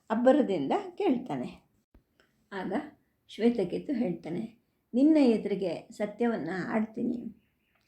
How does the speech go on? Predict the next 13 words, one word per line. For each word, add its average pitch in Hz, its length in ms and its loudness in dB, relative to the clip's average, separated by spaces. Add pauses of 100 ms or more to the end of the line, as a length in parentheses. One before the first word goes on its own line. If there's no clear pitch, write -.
ಅದನ್ನ 226 260 0
ಸಹಿಸ್ಕೊಳ್ಳೋ 208 600 0
ಶಕ್ತಿ - 360 -8
ನಿನಗಿದೆಯಾ?" 180 880 -4 (260)
ಅಂತ 196 220 -4
ಕೇಳ್ತಾನೆ. 202 560 -6 (580)
"ನನಗೇನಾಗಿದೆ?" 202 920 2 (600)
ಅಂತ 220 180 -2
ಹೇಳ್ಬಿಟ್ಟು 208 680 -4 (840)
ಜರಾಸಂಧ 220 480 2 (120)
ಸಿಟ್ಟಿನಿಂದ 240 480 0
ಕೇಳ್ತಾನೆ. 170 500 -6 (500)
"ನೋಡು, 214 460 -4